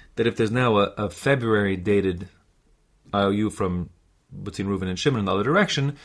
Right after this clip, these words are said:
that obviously the first loan was paid back, and this is a new loan going the other way. Um, similarly,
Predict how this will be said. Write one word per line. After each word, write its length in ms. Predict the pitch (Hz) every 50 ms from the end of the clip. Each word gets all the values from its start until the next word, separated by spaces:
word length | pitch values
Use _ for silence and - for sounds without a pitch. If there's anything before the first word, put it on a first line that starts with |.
| - - - _ _
that 100 | - 110
obviously 360 | 113 113 113 110 - - 107
the 40 | -
first 240 | - 110 104 - -
loan 120 | 101 92
was 100 | 92 87
paid 160 | - - 107
back, 240 | 107 135 143 143 143
and 80 | 117 104
this 80 | 101
is 60 | 95 104
a 60 | 95
new 160 | 98 101 98
loan 260 | 95 95 92 92 92
going 160 | 90 92 92
the 80 | 92 90
other 120 | 87 101
way. 280 | 117 147 175 143 - - - _ _ _ - - - - - - - - _ _ - _ _ _ _ -
Um, 380 | - 104 92 92 90 87 85 85 - - _ _ _ _ _ _ _ _ _ _ _ _ _ _ _ _ _ _ _ _ _ _ _ _ _
similarly, 840 | - - - - 208 220 220 196 143 113 107 107 123 156 131 - -